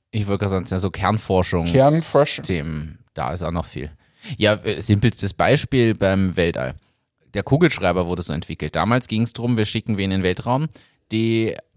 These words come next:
Speaker 1: Amerikaner haben den Kugelschreiber entwickelt. Die,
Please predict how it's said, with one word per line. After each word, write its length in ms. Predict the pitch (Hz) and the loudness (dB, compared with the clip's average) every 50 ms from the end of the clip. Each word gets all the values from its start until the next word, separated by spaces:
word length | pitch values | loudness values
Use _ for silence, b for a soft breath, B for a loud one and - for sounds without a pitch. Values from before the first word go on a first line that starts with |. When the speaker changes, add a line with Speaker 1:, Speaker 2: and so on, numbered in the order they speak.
| - _ - | -20 _ -6
Speaker 1:
Amerikaner 720 | - 101 104 107 101 98 - 85 80 90 104 120 135 127 | -4 -2 0 0 0 -2 -2 -2 -2 0 0 0 0 0
haben 240 | 104 87 98 113 110 | 0 0 0 0 0
den 140 | 110 120 120 | 0 0 2
Kugelschreiber 580 | - 165 202 196 - - - 90 82 80 82 - | 2 4 4 2 2 2 0 0 2 2 0 -2
entwickelt. 580 | 90 87 85 87 - - 131 180 104 - - b b b b b b _ - | -4 -6 -8 -6 -4 -2 -2 -2 -4 -6 -12 b b b b b b _ -6
Die, 420 | 113 113 117 113 117 117 113 87 | -2 0 0 0 0 0 -2 -4